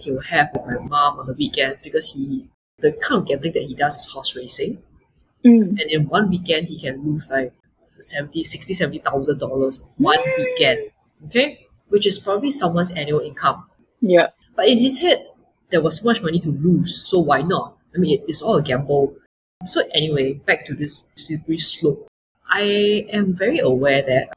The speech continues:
Speaker 1: it's very easy to get sucked into a habit. And so for myself, I like having control of my money. And having control means when I invest, I know which industries, which companies I'm buying, which sectors. I know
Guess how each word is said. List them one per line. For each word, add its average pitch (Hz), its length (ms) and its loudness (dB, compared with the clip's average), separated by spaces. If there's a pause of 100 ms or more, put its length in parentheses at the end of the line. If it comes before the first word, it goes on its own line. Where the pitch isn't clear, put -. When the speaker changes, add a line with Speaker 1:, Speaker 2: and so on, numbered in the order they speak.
(160)
Speaker 1:
it's - 140 0
very 285 160 0
easy 170 280 2
to 151 60 -6
get 151 160 -8
sucked - 420 0
into 156 240 -8
a 135 120 -8
habit. - 440 -2 (340)
And 233 120 -2
so 349 100 0
for 156 200 -8
myself, 185 440 -2 (320)
I 196 120 0
like 202 400 0
having 170 320 2
control 143 580 -4
of 139 160 -4
my 131 120 -6
money. 135 560 -4 (360)
And 151 400 -2
having 277 240 -4
control 180 400 2
means 165 600 0 (220)
when 160 140 -2
I 151 80 2
invest, 135 760 -4 (380)
I 160 120 -8
know 208 440 -2 (200)
which - 240 -2
industries, 139 640 -2
which - 140 2
companies 135 480 -6
I'm 127 140 -8
buying, 123 360 -6
which 147 200 -2
sectors. - 760 -4 (320)
I 165 100 -8
know 214 480 -2